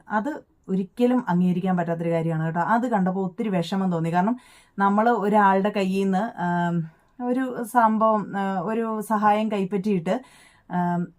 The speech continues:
അവരോട് നന്ദി കാണിച്ചില്ലെങ്കിലും അവരെ നമ്മൾ താറടിച്ച് കാണിക്കാൻ ശ്രമിക്കരുത്. അല്ലെങ്കിൽ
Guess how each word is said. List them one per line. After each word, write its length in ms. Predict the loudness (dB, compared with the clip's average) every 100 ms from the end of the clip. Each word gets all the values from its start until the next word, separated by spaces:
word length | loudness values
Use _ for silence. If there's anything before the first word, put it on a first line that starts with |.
| _
അവരോട് 300 | 0 2 2
നന്ദി 320 | 4 4 2 4
കാണിച്ചില്ലെങ്കിലും 760 | 4 4 2 0 2 0 -2 -2
അവരെ 240 | -2 0
നമ്മൾ 240 | 0 0 0
താറടിച്ച് 580 | 0 2 2 2 0 0
കാണിക്കാൻ 300 | 0 0 -2
ശ്രമിക്കരുത്. 520 | -2 -2 -2 -2 0
അല്ലെങ്കിൽ 340 | 0 0 -2